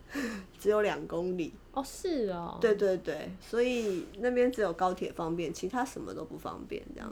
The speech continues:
Speaker 1: 子。
Speaker 2: 嗯，嗯，嗯。
Speaker 1: 然后那边也没有 Uber E 跟 Foodpanda。
Speaker 2: <laughs> 诶，监所其实就是常常在一些比较偏僻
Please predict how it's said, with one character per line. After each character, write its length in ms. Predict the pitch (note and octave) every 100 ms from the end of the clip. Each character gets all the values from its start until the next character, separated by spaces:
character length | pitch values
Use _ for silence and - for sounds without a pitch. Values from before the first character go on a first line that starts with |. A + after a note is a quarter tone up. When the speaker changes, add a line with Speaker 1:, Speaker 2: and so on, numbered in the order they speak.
| G#3+
Speaker 1:
子。 160 | - -
Speaker 2:
嗯， 60 |
嗯， 160 | G#3+ A3+
嗯。 60 | G#3
Speaker 1:
然 140 | G3
后 80 | A3
那 160 | A#3 A3+
边 200 | A3+ A3
也 120 | E3+
没 160 | E3 F3
有 120 | E3
Uber 380 | E3 E3 E3 D#3
E 180 | F3
跟 140 | E3 D#3
Foodpanda。 1200 | F3 - D3 - - - - - C#4 C#4+ - F#4 G4
Speaker 2:
<laughs> 400 | - - - -
诶， 80 | B3
监 180 | - A4
所 220 | A#4 G#3+
其 180 | F#3+ F#3
实 180 | - G3+
就 160 | A3+
是 160 | A3 B3
常 240 | - F3
常 240 | F3 F#3 F#3
在 220 | A3 G#3
一 100 | G3+
些 220 | G3+ G#3
比 120 | F#3+
较 460 | F3+ G3 F#3+ F#3 F3
偏 320 | - - B3 B3+
僻 280 | - - G3+